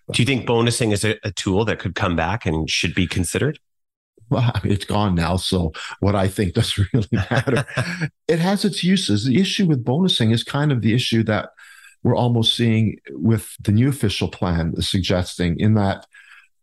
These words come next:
Speaker 2: it leaves it up to the council of the day. And then they use terms like the new recommendations, they use terms like nature and character.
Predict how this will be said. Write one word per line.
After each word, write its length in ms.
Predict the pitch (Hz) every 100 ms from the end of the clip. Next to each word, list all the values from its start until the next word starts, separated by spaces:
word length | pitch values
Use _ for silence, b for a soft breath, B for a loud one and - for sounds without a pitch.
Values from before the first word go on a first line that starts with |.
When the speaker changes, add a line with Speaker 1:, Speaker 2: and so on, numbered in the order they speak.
| _
Speaker 2:
it 160 | 120
leaves 300 | 113 139 131
it 80 | 123
up 240 | 117 - -
to 80 | 87
the 80 | 95
council 480 | - 107 101 -
of 60 | 87
the 80 | 85
day. 340 | 87 - - - _
And 200 | 107 101
then 140 | 107
they 120 | 104 101
use 380 | 101 113 107
terms 400 | - 117 104 98
like 160 | 104 90
the 100 | 104
new 220 | 95 123 113
recommendations, 720 | 110 - 104 95 95 92 104
they 80 | 107
use 280 | 110 98 -
terms 400 | - 95 92 87
like 160 | 82
nature 460 | 90 90 92 - 78
and 160 | 87 85
character. 600 | 98 90 95 - 90